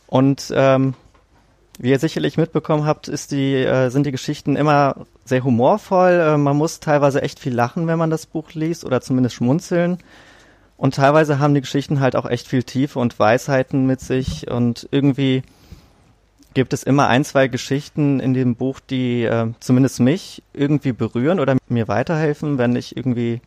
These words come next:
Fragen zum Leben habe oder, ähm, grad einfach irgendwelche Gefühle habe, ähm, oder mich wegen irgendwas aufrege.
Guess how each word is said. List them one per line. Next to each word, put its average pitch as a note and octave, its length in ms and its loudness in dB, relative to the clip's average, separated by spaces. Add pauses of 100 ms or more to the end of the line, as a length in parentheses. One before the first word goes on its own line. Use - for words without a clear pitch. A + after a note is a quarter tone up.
(220)
Fragen C3 460 2
zum A2+ 180 -2
Leben C3+ 400 0
habe C3+ 440 0
oder, A2 480 0
ähm, G#2+ 200 -4 (800)
grad - 160 0
einfach - 200 -2
irgendwelche A#2 320 0
Gefühle B2+ 500 0
habe, B2 560 0
ähm, G#2+ 260 -2 (300)
oder G#2+ 260 -8 (220)
mich - 320 -10 (160)
wegen A2 340 -6 (100)
irgendwas A#2+ 320 -2
aufrege. C3 800 0